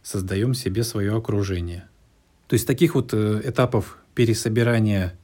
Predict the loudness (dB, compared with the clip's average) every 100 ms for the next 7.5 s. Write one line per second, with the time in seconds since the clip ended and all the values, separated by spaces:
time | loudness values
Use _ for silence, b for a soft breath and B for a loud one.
0 | _ -4 0 0 0 0 2 0 -4 -4
1 | -2 -2 -4 -6 -2 0 0 -4 -10 _
2 | _ _ _ _ _ _ _ _ -8 0
3 | 0 2 2 2 2 -2 -6 -6 -4 -8
4 | -14 _ _ _ -6 -4 -2 0 0 -2
5 | -6 -4 -2 0 0 0 -2 -4 -6 -8
6 | -6 -6 -6 b -10 0 0 2 -2 0
7 | 2 6 6 4 0